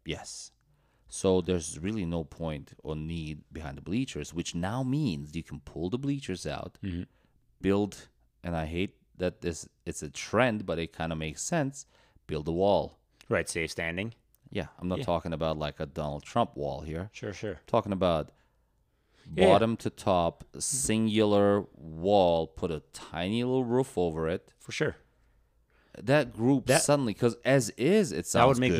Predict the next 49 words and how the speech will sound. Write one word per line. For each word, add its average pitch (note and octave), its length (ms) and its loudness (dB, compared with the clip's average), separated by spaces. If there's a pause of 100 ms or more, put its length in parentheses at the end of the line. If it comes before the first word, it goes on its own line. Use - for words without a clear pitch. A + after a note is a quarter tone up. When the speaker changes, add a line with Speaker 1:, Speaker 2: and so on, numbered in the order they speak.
Speaker 2:
me G2+ 60 0
move. F#2+ 340 -2
That G#2+ 160 2
would G#2 120 2
make F#2+ 200 -4
me F2+ 80 -4
move E2+ 280 -4
seats, - 380 -10
I E2 60 -12
think. E2+ 280 -14
That's G2 200 -2
the G#2 120 0
one F2 180 -6
thing G2 180 -2
that G2+ 60 2
I G2 80 2
think F#2 60 0
Speaker 1:
Immediately. E2 300 -2
Speaker 2:
would D2 80 -8
get E2 160 -4
me E2 80 -2
out D#2 100 -2
of D2+ 60 -8
thirty-five D2+ 560 -6
is, D2+ 140 -6
like, D2+ 160 -8
safe E2 280 -2
standing, D#2 800 -4 (320)
just - 300 -10
people E2 240 -8
going F2 240 -4
nuts. - 20 -6 (220)
Speaker 1:
Immediately. - 100 -4
Speaker 2:
Yeah, D#2 80 0
it'd - 100 -6
Speaker 1:
Just G#2 80 -2
Speaker 2:
be F#2 80 0
dope. E2 200 2
Speaker 1:
general A2 400 2
admission. E2+ 760 -4 (160)
Speaker 2:
Right. D2+ 240 -4 (560)
Speaker 1:
Walk D#2 440 -4
in D#2+ 200 -6
Speaker 2:
Also F2 200 -2
Speaker 1:
whenever D#2+ 120 -2
you E2+ 40 -4
Speaker 2:
save, E2 260 -2
like, D#2 180 -2
Speaker 1:
can. D#2 280 -10